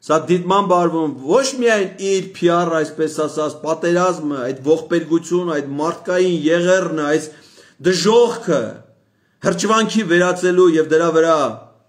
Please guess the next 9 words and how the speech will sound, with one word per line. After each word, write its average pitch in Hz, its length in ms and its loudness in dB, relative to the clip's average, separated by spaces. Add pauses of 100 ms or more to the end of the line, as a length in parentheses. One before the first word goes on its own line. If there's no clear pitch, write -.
(140)
դիվիդենտներ 170 640 2
հավաքելու 139 480 -4
համար, 110 320 -8 (460)
այլ 160 180 2
նաև 190 160 2
արվում 190 220 0
ա 180 40 0 (140)
բանակի 180 380 0 (180)
ոգին 202 500 2